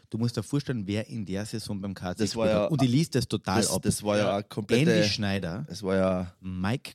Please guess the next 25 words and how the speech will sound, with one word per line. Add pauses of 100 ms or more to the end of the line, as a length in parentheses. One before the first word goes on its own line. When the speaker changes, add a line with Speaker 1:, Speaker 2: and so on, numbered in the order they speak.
Speaker 1:
Craig,
Speaker 2:
eine
All-Star-Truppen.
Speaker 1:
Jeff
Torrey, (520)
Jeff
Shantz
mit (240)
neunhundert
Partien
in
der
N
H
L, (1080)
Speaker 3:
Richard
Speaker 1:
Bran-,
Speaker 3:
Branson? (180)
Speaker 1:
Brandy, (580)
Christoph
Brandt, (160)
Sean
Brown
fürs
Rustikale